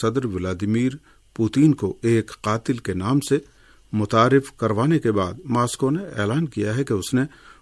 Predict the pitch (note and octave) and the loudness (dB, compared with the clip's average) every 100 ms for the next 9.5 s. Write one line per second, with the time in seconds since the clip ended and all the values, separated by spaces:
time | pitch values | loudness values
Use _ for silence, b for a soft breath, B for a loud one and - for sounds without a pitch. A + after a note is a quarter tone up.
0 | _ A2 A2 - A#2 C3+ D#3 A2 G#2 A2+ | _ -2 0 0 0 0 -2 -4 -4 -4
1 | A#2+ G#2+ G#2 G#2 G2+ A#2+ C#3 G2 - F2+ | -6 -4 -2 -2 -2 0 0 -2 -6 -6
2 | F#2 F#2 A#2 C3+ - F#2+ b b b b | -6 -4 0 0 -2 -6 b b b b
3 | G#2+ G#2 A2+ C#3 C#3 C3+ G2 G#2 F#2+ G2 | 0 0 2 4 2 0 -2 -2 -2 -2
4 | C3 A2+ G2 F2+ F#2 A2 C3 G2 - F2 | 2 2 0 -4 -4 -2 0 -2 -6 -10
5 | - G#2+ C#3+ C#3 C#3 b b b - G#2 | -8 0 0 2 -2 b b b -20 -16
6 | F2 E2+ A#2 - C3+ D#3+ A#2 F2 E2+ E2 | -12 -10 -8 -8 -2 0 0 -2 -6 -6
7 | F#2 D#2 - - - - - b b b | -8 -8 -12 -20 -20 -20 -20 b b b
8 | b - A2+ D#3+ D3+ D#3 F3+ B2+ G3 C3+ | b 0 6 8 8 8 6 4 2 2
9 | A2 D3 D3 D3 | 2 2 2 0